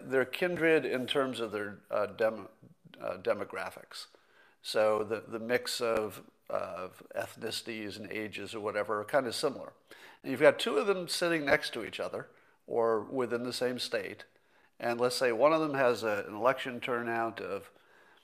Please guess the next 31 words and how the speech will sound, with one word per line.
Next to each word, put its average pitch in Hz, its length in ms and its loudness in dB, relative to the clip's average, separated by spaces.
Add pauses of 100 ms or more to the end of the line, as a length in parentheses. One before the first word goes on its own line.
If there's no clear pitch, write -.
(160)
I 104 80 -12
don't 95 80 -8
know, 92 120 -12 (300)
sixty-five 117 680 0
percent, 110 440 -4 (420)
whatever 104 540 -4
is 101 400 -8
sort 113 280 -6
of 92 80 -12
ordinary 110 600 0
or 104 80 -4
good, 110 320 2 (480)
and 127 120 -2
the 127 120 4
other 190 180 8
one 135 140 6
has 127 240 6
a 113 80 4
turnout 135 460 2
of 107 120 2
eighty-five 104 580 -4
percent. - 440 -14 (1300)
That's 113 240 2
fraud. - 420 -2 (960)
Now, 139 160 4
could 269 380 -2
it 226 100 -2
be, 123 400 -4 (880)
could 202 260 2
it 123 60 2
be 117 380 4